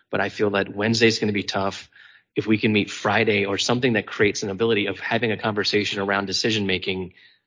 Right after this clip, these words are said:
I just see that this is a lot of information to go over.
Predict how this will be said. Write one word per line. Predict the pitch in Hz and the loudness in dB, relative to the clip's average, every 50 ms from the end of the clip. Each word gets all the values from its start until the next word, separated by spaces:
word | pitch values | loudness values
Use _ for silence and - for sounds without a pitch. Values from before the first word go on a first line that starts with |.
| _ - | _ -4
I | 123 123 | -4 -2
just | 120 113 - - | -2 0 -2 0
see | - 107 | 0 -2
that | 98 - | -4 -4
this | - 101 - - | -4 -4 -2 -2
is | 110 104 95 - - - _ _ _ - - _ _ _ - - _ _ _ _ _ _ _ - | -2 -2 -4 -4 -6 -10 _ _ _ -20 -20 _ _ _ -20 -20 _ _ _ _ _ _ _ -4
a | 113 | -2
lot | 107 104 113 117 | 0 2 4 2
of | 120 120 | 2 0
information | 113 117 127 113 110 - 143 | 0 0 0 2 2 2 2
to | 131 127 | 0 0
go | 139 117 98 | 0 0 0
over. | 98 90 95 101 107 117 | 0 -2 -2 -6 -6 -8